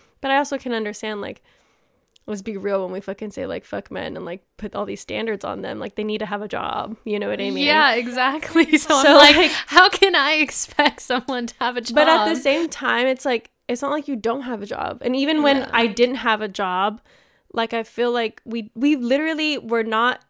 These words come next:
Speaker 1: just sitting on our asses and, like,
Speaker 2: Hoping something
Speaker 1: hoping
Speaker 2: came
Speaker 1: something
Speaker 2: to
Speaker 1: happened.
Speaker 2: us.
Speaker 1: Like, we were co-, like your mom said, we're always fucking doing admin work. Like, that's all we did. And then, like, we, we dedicate our time and our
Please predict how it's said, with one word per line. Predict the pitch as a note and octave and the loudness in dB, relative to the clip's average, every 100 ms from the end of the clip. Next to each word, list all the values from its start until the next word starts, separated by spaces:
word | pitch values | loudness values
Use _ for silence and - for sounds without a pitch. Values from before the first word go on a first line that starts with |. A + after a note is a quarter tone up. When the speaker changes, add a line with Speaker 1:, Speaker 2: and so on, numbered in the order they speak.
| - | -8
Speaker 1:
just | A#3 A3+ - | -6 -6 -2
sitting | A#3 B3+ | -2 0
on | A#3 G#3+ | 0 -2
our | G#3 | -2
asses | G#3 A3 - A3+ G#3+ | -4 -4 -2 -2 -2
and, | G#3+ F#3+ | -6 -6
like, | - - _ _ _ _ _ _ _ _ F#3 | -8 -10 _ _ _ _ _ _ _ _ -12
Speaker 2:
Hoping | G3+ G3 G#3 | -10 -8 -10
something | G3+ A3+ | -4 -2
Speaker 1:
hoping | A3+ B3 | 0 0
Speaker 2:
came | |
Speaker 1:
something | B3 A#3+ | 0 0
Speaker 2:
to | A#3 | 0
Speaker 1:
happened. | A3 A#3+ A3+ | -2 0 -2
Speaker 2:
us. | A3 | -2
Speaker 1:
Like, | A3 A3 | -4 -4
we | A3+ A#3 | -6 0
were | B3 A#3+ - - | 2 0 -4 -18
co-, | - - - | -18 -16 -4
like | B3+ | -4
your | C4+ | -2
mom | C4 C4 D#4+ | 0 0 -2
said, | D4 C4+ | -4 -2
we're | - | -2
always | A#3 D#4+ | -4 -6
fucking | - D#4+ D4 | -8 -10 -6
doing | C4+ A#3+ | -4 -4
admin | F#3+ B3 A#3 | -6 -4 -4
work. | F#3 G#3 | -6 -8
Like, | G3 | -8
that's | G#3+ - | -8 -6
all | A3 | -6
we | A#3 | -6
did. | F#3 G3 G#3 G#3 _ _ _ _ _ - | -6 -6 -6 -8 _ _ _ _ _ -6
And | A#3+ A#3+ | -2 0
then, | A#3+ A#3 A#3 A#3 - _ _ _ - | 0 0 -2 -6 -10 _ _ _ -4
like, | B3 B3 | -4 -2
we, | C4+ C#4+ - _ | -4 -4 -8 _
we | A3+ B3 B3+ A3+ G#3+ | -6 -4 -2 -4 -6
dedicate | A#3 A#3 C4+ C#4 B3 | -4 -4 -4 -4 -4
our | A3 | -6
time | - G#3+ A#3 A3+ G#3 - | -8 -4 -4 -4 -6 -10
and | - G#3+ G3+ | -10 -10 -6
our | G3+ G3+ G#3 | -4 -4 -6